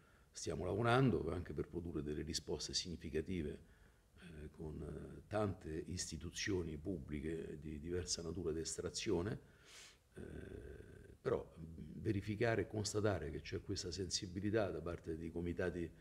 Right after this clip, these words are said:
dell'Esquilino è un fatto positivo perché,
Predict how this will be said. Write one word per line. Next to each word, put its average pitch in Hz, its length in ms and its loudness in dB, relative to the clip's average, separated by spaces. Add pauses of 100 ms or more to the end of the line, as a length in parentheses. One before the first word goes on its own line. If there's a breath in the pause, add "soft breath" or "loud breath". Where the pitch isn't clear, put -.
(320 soft breath)
dell'Esquilino 104 800 2
è 80 40 -2
un 80 120 -4
fatto 87 300 -4
positivo 95 540 0
perché, 73 440 -4